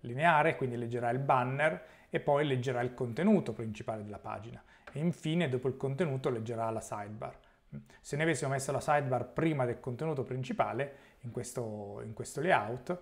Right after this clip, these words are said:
eh, da trasformare col float, avremmo fatto sì che un, uno screen reader, quindi una persona per esempio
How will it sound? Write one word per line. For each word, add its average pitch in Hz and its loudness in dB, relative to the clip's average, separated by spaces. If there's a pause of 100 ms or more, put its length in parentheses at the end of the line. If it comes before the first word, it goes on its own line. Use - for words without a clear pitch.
(380)
eh, - -12
da 123 -2
trasformare 120 -4
col 214 -2
float, - -8 (280)
avremmo 160 2 (420)
fatto 170 6
sì 185 4
che 143 4
un, 131 -6
uno 139 -8
screen 151 -4
reader, 135 6
quindi 123 -2
una 117 -4
persona 139 -2
per 123 -2
esempio 120 -2